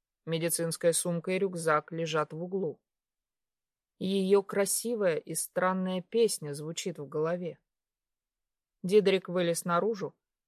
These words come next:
но ее не было и там. Под палаткой лежали олени. Олень Адель поднял голову, посмотрел печальными глазами на Дидерика и снова закрыл глаза. «Адель!» закричал Дидерик.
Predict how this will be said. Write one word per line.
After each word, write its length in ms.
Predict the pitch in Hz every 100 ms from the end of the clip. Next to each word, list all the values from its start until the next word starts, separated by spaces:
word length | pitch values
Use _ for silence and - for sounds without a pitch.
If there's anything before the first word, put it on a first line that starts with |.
| _ -
но 140 | 190
ее 300 | 202 220 247
не 160 | 233 226
было 240 | 220 220
и 80 | 226
там. 440 | - 143 139 156 _ _ _ _ _ _ _ _ _
Под 180 | - 175
палаткой 480 | 208 208 262 - 254
лежали 460 | 240 220 196 180 175
олени. 640 | 175 175 156 139 143 160 _ _ _ -
Олень 340 | 175 175 170
Адель 420 | 165 165 196 226 - _ _ _
поднял 380 | 180 175 170 165
голову, 500 | 156 202 233 208 214
посмотрел 600 | - 180 190 190 220 240
печальными 640 | - 156 170 160 160 160
глазами 480 | 160 170 165 165 156
на 160 | 151 147
Дидерика 580 | 156 196 214 208 208 - _ _ _ _ -
и 100 | 175
снова 440 | - 190 214 247
закрыл 440 | 220 233 185 170
глаза. 600 | 156 175 175 160 143 - - _ _ _ _ _ _ _ _ -
«Адель!» 1300 | 165 214 208 277 302 294 294 285 262 220 175 147 - _ _ _ _ _ _ _ -
закричал 520 | 165 165 170 170 170 165
Дидерик. 540 | 185 156 151 151